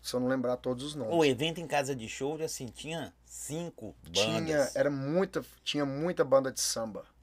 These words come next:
Speaker 2: Muita banda.
Speaker 1: E aí é que veio essa, é, é, a... Um pouco de crítica.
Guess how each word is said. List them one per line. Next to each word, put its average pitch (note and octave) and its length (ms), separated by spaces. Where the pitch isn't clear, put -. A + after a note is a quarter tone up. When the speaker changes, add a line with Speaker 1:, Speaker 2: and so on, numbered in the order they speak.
Speaker 2:
Muita A2 360
banda. D2+ 260
Speaker 1:
E D#3+ 180
aí E3 240
é - 60
que A#3+ 160
veio E3+ 320
essa, E3+ 180
é, - 280
é, C#3 200
a... B2 440
Um C3 80
pouco F3 380
de - 100
crítica. - 540